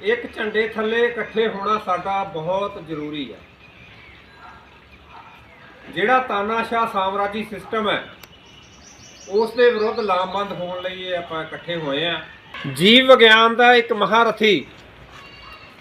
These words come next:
ਚਾਰਲਸ ਡਾਰਵਿਨ ਹੋਇਆ। ਉਹਨੇ ਆਪਣੀ ਕਿਤਾਬ ਦੇ ਵਿੱਚ ਇੱਕ ਸਾਨੂੰ ਮੈਸੇਜ ਦਿੱਤਾ ਹੈ, ਇੱਕ ਸੁਨੇਹਾ ਦਿੱਤਾ ਹੈ ਕਿ ਜੰਗਲ ਦੇ ਵਿੱਚ ਉਹੀ ਜੀਵ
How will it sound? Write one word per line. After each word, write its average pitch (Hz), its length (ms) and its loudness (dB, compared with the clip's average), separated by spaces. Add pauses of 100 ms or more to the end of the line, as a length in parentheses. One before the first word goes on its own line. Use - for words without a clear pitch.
(720)
ਚਾਰਲਸ 226 540 8
ਡਾਰਵਿਨ 196 380 8
ਹੋਇਆ। 151 380 6 (2500)
ਉਹਨੇ 247 260 10
ਆਪਣੀ 247 300 6
ਕਿਤਾਬ 214 440 4
ਦੇ 240 160 8
ਵਿੱਚ 233 200 4
ਇੱਕ 233 180 2 (120)
ਸਾਨੂੰ 208 280 6
ਮੈਸੇਜ 202 400 6
ਦਿੱਤਾ 180 240 6
ਹੈ, 175 120 8
ਇੱਕ 170 100 0
ਸੁਨੇਹਾ 175 400 4
ਦਿੱਤਾ 156 260 4
ਹੈ 170 180 8 (1800)
ਕਿ 240 100 10
ਜੰਗਲ 202 420 8
ਦੇ 254 140 12
ਵਿੱਚ 226 300 4 (2000)
ਉਹੀ 240 360 10
ਜੀਵ 220 420 6